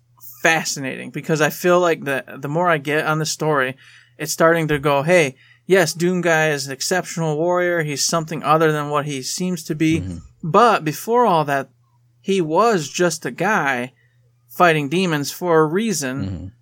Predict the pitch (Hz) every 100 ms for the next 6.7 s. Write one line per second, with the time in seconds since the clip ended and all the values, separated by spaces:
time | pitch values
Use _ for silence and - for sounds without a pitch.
0 | _ _ 160 160 160 156 180 208 175 160
1 | 147 143 - 214 220 165 123 123 - 151
2 | 135 139 151 139 139 - 165 165 156 143
3 | - 185 180 165 180 175 214 - 151 131
4 | 127 135 143 165 160 156 156 180 165 135
5 | 123 120 104 98 107 151 156 170 - -
6 | 302 277 175 143 131 127